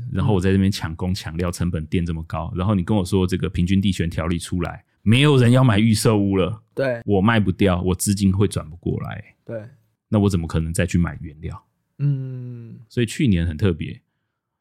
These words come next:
Speaker 1: 整个市场反转。建商哦，我们那时候开玩笑，我们同事说，二零二零年哦，就是疫情最严重的那一年哦，台湾基本上是没有受影响嘛。他说：“好奇怪哦，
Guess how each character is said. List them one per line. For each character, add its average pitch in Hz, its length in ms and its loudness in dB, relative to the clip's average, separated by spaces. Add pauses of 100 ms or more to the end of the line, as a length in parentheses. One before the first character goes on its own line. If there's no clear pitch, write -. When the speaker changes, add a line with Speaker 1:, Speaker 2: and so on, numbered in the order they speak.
(100)
Speaker 1:
整 95 180 0
个 101 80 2
市 - 180 4
场 87 160 2
反 85 220 -4
转。 92 320 -4
建 147 180 2
商 139 160 4
哦， 117 180 4
我 101 60 2
们 104 160 4
那 135 80 2
时 131 60 2
候 120 60 4
开 127 140 0
玩 98 180 2
笑， 107 160 2 (160)
我 113 60 0
们 101 60 2
同 101 140 2
事 113 120 2
说， 101 200 0 (320)
二 170 160 6
零 110 140 4
二 113 120 4
零 90 520 2
年 85 240 -4
哦， 85 100 -6
就 95 100 0
是 - 160 -2
疫 131 140 2
情 87 180 -2
最 107 200 2
严 85 220 0
重 85 200 -2
的 80 100 -6
那 85 100 -6
一 82 120 -8
年 - 200 -10 (140)
哦， 92 160 -16
台 98 160 0
湾 110 140 6
基 120 120 2
本 95 120 0
上 90 120 -2
是 95 80 0
没 87 100 2
有 82 80 -2
受 87 160 0
影 80 140 -6
响 - 240 -14
嘛。 80 100 -20 (440)
他 - 80 -4
说 151 100 0
：“好 110 200 2
奇 107 240 4
怪 113 260 4
哦， 85 220 -2